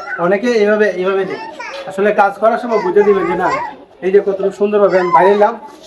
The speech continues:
আবার চাইলে এখানে টান দিয়া আমি কভারটা আস্তে করে লাগাই দিই। তো আমরা হেলথ বোল্ট, ভাই, হেলথ বোল্টে করে দিই। হেলথ বোল্টের কোয়ালিটিটা একটু দেখেন। কাছে।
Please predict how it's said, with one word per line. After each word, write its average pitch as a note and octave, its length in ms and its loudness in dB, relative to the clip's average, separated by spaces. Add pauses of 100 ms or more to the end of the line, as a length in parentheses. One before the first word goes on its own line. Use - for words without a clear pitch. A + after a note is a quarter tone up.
(180)
আবার F3 320 -2
চাইলে G3+ 240 2 (380)
এখানে G4 260 -4
টান G4 280 0
দিয়া G#3 180 2 (560)
আমি F3 200 -8
কভারটা G3+ 380 -2
আস্তে G#3+ 380 -2
করে G3 200 -4
লাগাই F3+ 240 -6
দিই। D3 80 -10 (680)
তো - 60 -8
আমরা F#3+ 200 -2
হেলথ A3 300 0
বোল্ট, A#3+ 160 2
ভাই, G3 200 0
হেলথ G3+ 180 -8
বোল্টে A#3 200 -6
করে G3+ 140 -6
দিই। - 80 -8 (600)
হেলথ - 140 -10
বোল্টের G4 180 -8
কোয়ালিটিটা G3 420 -6
একটু F3+ 140 -12
দেখেন। - 220 -14 (1300)
কাছে। E3+ 220 -10